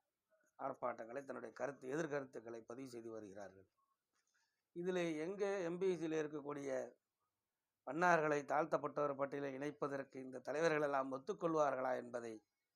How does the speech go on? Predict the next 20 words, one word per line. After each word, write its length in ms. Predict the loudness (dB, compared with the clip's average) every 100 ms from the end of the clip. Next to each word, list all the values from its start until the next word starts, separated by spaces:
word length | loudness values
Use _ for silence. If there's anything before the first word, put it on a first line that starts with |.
| _ _ _
ஒரு 280 | -12 -4 -2
கணம் 240 | 0 0 0
நீங்கள் 300 | -2 -6 -8
சிந்தித்து 420 | -8 -8 -8 -6
பார்க்க 300 | -6 -6 -6
வேண்டும். 400 | -4 -2 -4 -8 _ _ _ -18 -18 -20 _ _ _ _
உடனே 420 | -6 -4 -2 -2 -2
நம்மளை 240 | -2 -2
கேட்குறாங்க, 560 | -4 -4 -6 -8 -10 -18 _
"சரி, 460 | -10 -8 -6 -6 -8
இவங்க 280 | -8 -6 -4
சேர்க்க 320 | -4 -4 -4
விட 80 | -4
மாட்டாங்க, 380 | -6 -8 -10 -10 -12 -16 _ _ _ _ _ -8
எம்பிசியில் 440 | -2 0 2 2
இருக்கக்கூடிய 380 | 2 0 0 0
தலைவர்கள்லாம் 520 | 0 2 2 2 2
விட்டுருவாங்களா?" 440 | 2 0 -2 0 -2
அப்படின்னு 260 | -4 -8
கேட்குறாங்க. 420 | -12 -14 -14 -18